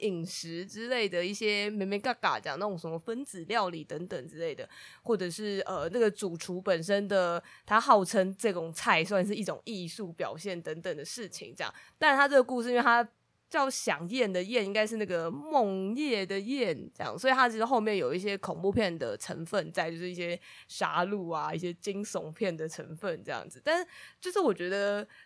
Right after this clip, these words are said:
光是可能大家听我讲这样子的架构，你就可以想象大概会发生什么事情，然后那个你想象大概发生什么事情，其实就是八九不离十，最后结局就其实就是这样，这样子。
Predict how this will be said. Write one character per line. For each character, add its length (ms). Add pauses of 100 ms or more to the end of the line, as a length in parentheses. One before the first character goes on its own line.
(100)
光 240
是 200
可 100
能 180
大 140
家 80
听 320
我 180
讲 320
这 120
样 160
子 120
的 80
架 240
构， 220
你 80
就 100
可 140
以 80
想 180
象 220
大 160
概 160
会 180
发 220
生 180
什 140
么 100
事 220
情， 220
然 80
后 80
那 120
个 140 (280)
你 140
想 220
象 160
大 80
概 160
发 160
生 80
什 100
么 80
事 140
情， 160
其 160
实 60
就 120
是 140
八 240
九 160
不 160
离 180
十， 320 (220)
最 100
后 160
结 240
局 200
就 120
其 160
实 120
就 120
是 140
这 240
样， 260
这 120
样 120
子。 140